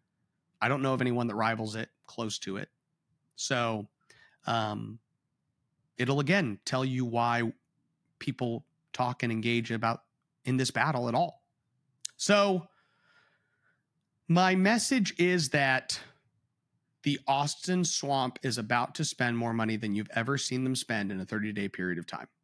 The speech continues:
I think maybe in Texas political history. And conservatives across the state need to understand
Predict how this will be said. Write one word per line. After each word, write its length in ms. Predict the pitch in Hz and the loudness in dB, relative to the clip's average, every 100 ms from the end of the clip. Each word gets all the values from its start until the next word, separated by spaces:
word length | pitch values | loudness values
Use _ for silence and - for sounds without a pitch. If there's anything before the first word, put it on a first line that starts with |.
| - | -2
I 160 | 113 | -2
think 280 | 110 120 104 | -2 -4 -4
maybe 380 | 110 107 107 98 | -6 -4 -4 -4
in 240 | 92 90 - - | -4 -8 -12 -14
Texas 340 | - 107 110 - | -12 -10 -10 -12
political 400 | 101 95 - 87 | -12 -12 -12 -16
history. 320 | 98 - - _ _ _ _ _ _ _ _ _ _ _ _ _ _ _ _ _ 131 | -16 -18 -20 _ _ _ _ _ _ _ _ _ _ _ _ _ _ _ _ _ 0
And 300 | 127 123 113 | 2 2 0
conservatives 560 | 131 - 156 165 170 | -2 0 2 2 0
across 320 | 143 147 143 | 0 0 0
the 100 | - | -2
state 400 | 156 139 113 110 _ _ _ _ _ - | -2 0 -2 -4 _ _ _ _ _ -4
need 160 | 120 123 | -2 0
to 80 | |
understand 640 | 139 147 151 120 110 - | 2 2 0 -2 -4 -8